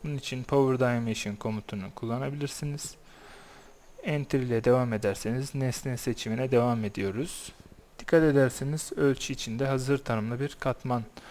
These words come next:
mevcuttur. Ölçü çizgilerinin rengi, ölçülerin rengi şeklinde otomatik bir şekilde ayarlanıyor. Şu bölümde de aktif ve güncel olan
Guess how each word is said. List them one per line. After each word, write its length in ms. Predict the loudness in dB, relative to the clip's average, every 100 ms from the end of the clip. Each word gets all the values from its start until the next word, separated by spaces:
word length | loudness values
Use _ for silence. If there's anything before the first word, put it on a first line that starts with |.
| -18 -18 -16 -6
mevcuttur. 720 | -4 -4 -8 -2 -2 -2 8 10 10 2 -6 -14 -6
Ölçü 300 | 2 2 2
çizgilerinin 720 | -4 -2 0 2 4 2 0 0
rengi, 500 | 0 0 0 -2 -4 -10 0
ölçülerin 680 | 0 0 -2 -2 0 -2 -6 -16 -20 -20 -20 -20 -20 -20 -20 -20 -10 -2
rengi 520 | 0 0 -2 -4 -4
şeklinde 500 | -6 -6 -8 -12 -14 -14 -16 -20 -20 -20 -20 -16 -8
otomatik 480 | -6 -4 -6 -8 -10
bir 60 |
şekilde 320 | -8 -6 4
ayarlanıyor. 580 | 6 6 2 -2 -6 -8 -12 -20 -20 -16 -16 -16 -12
Şu 240 | -6 2
bölümde 420 | 2 2 0 2
de 200 | 2 0 0
aktif 540 | -2 -2 -2 -2 2
ve 100 | 0
güncel 400 | 2 -2 2 2
olan 280 | 4 2 0